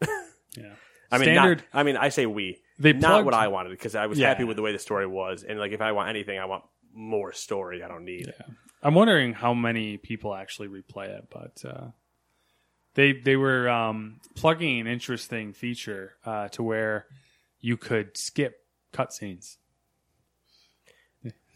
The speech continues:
Speaker 1: Makes sense in New Game Plus. Like,
Speaker 2: Yeah. <laughs> I just thought it was interesting that they plugged that specifically.
Speaker 1: I'm sure it's something they've heard with other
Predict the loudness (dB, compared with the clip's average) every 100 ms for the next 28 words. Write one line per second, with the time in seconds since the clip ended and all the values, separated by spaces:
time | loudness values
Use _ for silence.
0 | _ -2 4 4 4 2 2 -4 -2 -2
1 | -4 -2 -2 -2 -4 -4 -4 -10 -20 _
2 | -2 0 -2 0 2 4 0 -2 -6 -10
3 | -6 -4 -4 -4 -4 -4 -6 -6 -6 -10
4 | -10 -12 -12 -10 -12 -12 -16 -20 _ _
5 | _ _ _ _ _ _ _ _ _ _
6 | _ _ _ _ _ _ _ _ _ _
7 | _ _ -20 _ _ _ _ -10 -4 0
8 | 2 2 -2 -2 -2 0 0 -2 -4 -4
9 | -2 -2 0 -2 -4